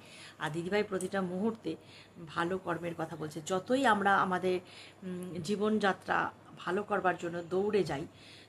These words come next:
দৌড়চ্ছি আমরা ঠিক কথা, কিন্তু সেই দৌড়ানোর, আহ, সাথে যেন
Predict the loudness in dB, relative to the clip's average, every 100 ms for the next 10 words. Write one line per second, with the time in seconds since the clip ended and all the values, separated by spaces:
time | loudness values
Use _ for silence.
0 | -4 2 4 4 4 4 4 2 2 0
1 | 0 -4 -4 -4 -4 0 0 2 2 4
2 | 4 2 0 -6 -18 -18 -6 -2 -2 -2
3 | -2 0 0 0 -2